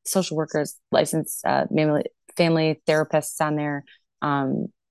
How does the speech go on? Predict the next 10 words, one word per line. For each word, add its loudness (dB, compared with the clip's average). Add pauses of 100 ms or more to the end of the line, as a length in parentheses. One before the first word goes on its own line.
(120)
psychologists, 0
psychiatrists, -4 (460)
uh, 4 (100)
and 4
they 6
will 2
let -2
you -2
know -8 (120)
about 0